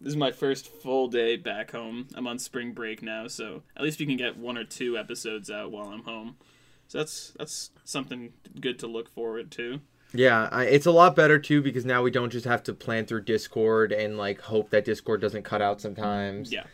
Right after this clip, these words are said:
Speaker 2: 'Cause
Speaker 1: That
Speaker 2: it's a lot harder for you to cut out for me in person now.
Speaker 1: Yeah, I'm just gonna stop talking randomly while I'm, like
Speaker 2: To simulate the
Speaker 1: Yeah, just to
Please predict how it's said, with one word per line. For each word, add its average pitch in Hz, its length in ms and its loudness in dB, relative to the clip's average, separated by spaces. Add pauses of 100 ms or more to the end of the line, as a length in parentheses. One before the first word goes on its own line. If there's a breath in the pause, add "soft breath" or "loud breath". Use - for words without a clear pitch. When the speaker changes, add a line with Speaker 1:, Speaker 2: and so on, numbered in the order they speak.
(160)
Speaker 2:
'Cause 139 260 4
Speaker 1:
That - 100 -4
Speaker 2:
it's 135 120 2
a 147 40 6
lot 143 260 4
harder 131 260 6
for - 100 -8
you 117 80 0
to 107 80 -2
cut 113 240 -2
out 107 180 2
for 113 120 -6
me 101 160 -4
in 92 100 -8
person 95 380 -8
now. 92 300 -12 (120)
Speaker 1:
Yeah, 117 300 -6
I'm 131 120 -4
just 143 140 -2
gonna 139 300 0
stop 117 400 -8
talking 117 440 -6
randomly 123 440 -6
while 113 300 -6
I'm, 113 200 -8
like 107 300 -12 (320 soft breath)
Speaker 2:
To 135 100 -2
simulate 151 460 2
the 120 80 0
Speaker 1:
Yeah, 117 140 4
just 110 60 2
to 117 80 4